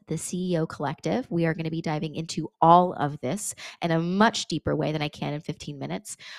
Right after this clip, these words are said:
uh, not only just with me, but for business strategy and for mindset, but we also have, um, nervous system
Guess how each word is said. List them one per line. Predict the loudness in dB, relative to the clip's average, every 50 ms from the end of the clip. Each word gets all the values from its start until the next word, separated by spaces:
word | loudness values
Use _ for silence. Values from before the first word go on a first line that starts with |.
| -10 -4
uh, | 0 0 0 2
not | 2 2 2 2
only | 0 0 2 2 2
just | 2 0 -2 -2
with | -2 -2 -2 -4
me, | -4 -2 -2 0 0 0 -2 -4 -8 _ -6 0
but | 2 2 4 2 2 -2 -6 _ -6 -2
for | 0 2
business | 2 2 2 0 -2 -2
strategy | -2 -2 -2 -2 -4 -6 -6 -6 -6 -4
and | -4 -6 -6 -8 -8
for | -6 -6 -4
mindset, | -2 -2 -2 -2 -2 0 0 0 0 0
but | -2 -2
we | -2 -2
also | -2 -2 -2 -2 -2
have, | 0 0 2 0 0 0 -4 -12 -16 -16 -16 -14 -2 2
um, | 4 6 6 4 4 0 -6 -6
nervous | 2 4 4 6 6 4 0
system | -4 -6 -4 0 2 2 2 2 -2 -6 -12